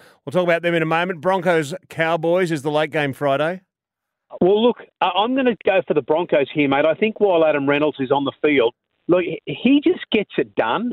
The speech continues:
Speaker 2: His
Speaker 1: Mm.
Speaker 2: kicking game, his short kicking game, his long kicking game, his goal kicking. And us Rabbitoh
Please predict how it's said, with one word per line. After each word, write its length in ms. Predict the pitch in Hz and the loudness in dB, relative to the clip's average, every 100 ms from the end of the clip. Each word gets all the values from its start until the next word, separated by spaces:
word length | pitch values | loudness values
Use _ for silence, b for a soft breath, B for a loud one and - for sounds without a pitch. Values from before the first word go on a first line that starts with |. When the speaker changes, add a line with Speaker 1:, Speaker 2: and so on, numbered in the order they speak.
| - | -4
Speaker 2:
His 180 | 143 123 | -2 -2
Speaker 1:
Mm. 140 | 98 | 0
Speaker 2:
kicking 300 | - 90 147 | 0 0 -2
game, 260 | 123 110 110 | 0 -2 -2
his 120 | 113 - | -2 0
short 200 | 160 165 - | 2 0 -2
kicking 200 | 135 127 | -4 -2
game, 160 | 120 | -2
his 140 | 117 117 | -2 0
long 240 | 135 143 135 | 0 0 -4
kicking 240 | 131 117 | -8 -4
game, 200 | 113 113 | -4 -2
his 100 | 113 - | -4 -2
goal 280 | 131 135 139 - | 0 2 0 -2
kicking. 340 | 127 117 107 - B B B | -4 -2 -4 -8 B B B
And 180 | 143 151 | -6 -2
us 160 | 190 - - | -2 -6 -8
Rabbitoh 460 | 127 160 185 165 123 | -2 -2 0 0 0